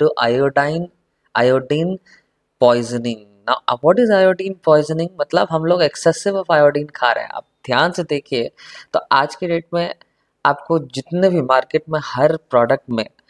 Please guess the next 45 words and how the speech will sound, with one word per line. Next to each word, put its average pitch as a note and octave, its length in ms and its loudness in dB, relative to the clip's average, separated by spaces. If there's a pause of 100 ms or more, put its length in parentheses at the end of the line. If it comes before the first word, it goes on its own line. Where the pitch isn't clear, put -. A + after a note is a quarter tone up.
(400)
या A#2 100 4
तो D3+ 120 -2
ज़्यादा C#3+ 280 2
सॉल्ट B2+ 400 0
मिलेगा D#3+ 500 0 (300)
या C#3+ 80 6
फिर E3 160 2
ज़्यादा D#3 260 4
चीनी F3 380 -4
मिलेगा, G#2 420 -6
शुगर A#2+ 300 2
मिलेगा, G#2 360 -10 (240)
ठीक D3+ 140 -8
है। D#3 80 -8 (260)
और C#3+ 60 4
ये E3 180 4
दोनों D#3 440 4
ही G#3 120 2
आपके - 380 -2
हार्मोनल C#3+ 580 0
इम्बैलेंस B2+ 460 -2
को G3+ 260 0 (380)
पैदा C3+ 260 4
करने B2+ 360 -4
के - 140 -8
लिए C#3 180 -2
काफ़ी C#3 360 -4
सक्रिय C#3+ 440 0
भूमिका A#2+ 420 -6
निभाती G2+ 440 -8
है। - 100 -16 (720)
बहुत A#2+ 220 0
ज़्यादा C3 260 4
नमक, D3 260 0 (280)
जैसे D#3+ 360 0 (520)
चिप्स - 240 -6
वगैरह A#2+ 300 4
हो A#2 140 -2
गया, A2+ 280 0
कुरकुरे, A2 920 -2
हाँ, D3+ 240 -20
पता C#3 160 -4
नहीं C3+ 120 -8
क्या-क्या B2 380 -4
आजकल, A2 400 -4